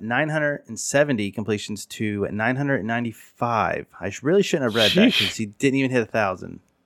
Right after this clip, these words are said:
Speaker 1: That degenerate. Also starting at the nine hundred and seventy completion milestone was Mental Knight, who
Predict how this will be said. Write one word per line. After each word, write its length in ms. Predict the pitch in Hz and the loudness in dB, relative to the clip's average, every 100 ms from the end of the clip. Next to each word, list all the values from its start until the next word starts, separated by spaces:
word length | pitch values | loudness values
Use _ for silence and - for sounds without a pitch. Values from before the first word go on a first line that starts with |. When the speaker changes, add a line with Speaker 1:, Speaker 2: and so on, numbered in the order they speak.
| _ - | _ -2
Speaker 1:
That 240 | 101 - _ _ _ _ | -2 -2 _ _ _ _
degenerate. 600 | - 104 110 104 90 78 - _ _ _ _ _ | -8 -4 -2 -2 -4 -6 -12 _ _ _ _ _
Also 460 | - 180 240 - 147 | 2 2 2 -2 -4
starting 540 | - 135 123 120 120 | 0 0 0 -2 -8
at 420 | - 107 101 - 107 | -4 -2 -2 -6 -8
the 140 | 107 | -4
nine 260 | 107 107 110 | -2 0 0
hundred 200 | 107 92 | 0 -2
and 120 | 104 | 0
seventy 400 | 113 101 101 95 | 0 0 -2 -4
completion 480 | - 101 104 - 104 | -6 -6 -4 -2 0
milestone 380 | 104 101 107 | 0 0 -2
was 160 | 101 98 | -2 -2
Mental 380 | 110 151 - 160 | 0 0 0 0
Knight, 460 | 123 101 104 107 - _ _ _ _ _ _ _ _ _ _ _ _ | 2 2 0 -4 -12 _ _ _ _ _ _ _ _ _ _ _ _
who 260 | 135 135 | 2 2